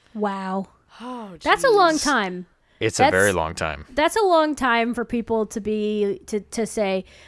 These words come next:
Speaker 1: "Oh, these movies are fine, but we don't have anything else," so.
Speaker 3: <laughs> Yeah.
Speaker 1: <laughs> So,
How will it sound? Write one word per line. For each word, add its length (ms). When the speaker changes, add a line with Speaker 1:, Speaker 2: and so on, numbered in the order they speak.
Speaker 1:
"Oh, 220
these 240
movies 460
are 360
fine, 520
but 100
we 80
don't 140
have 160
anything 260
else," 260
so. 500
Speaker 3:
<laughs> 840
Yeah. 560
Speaker 1:
<laughs> 0
So, 180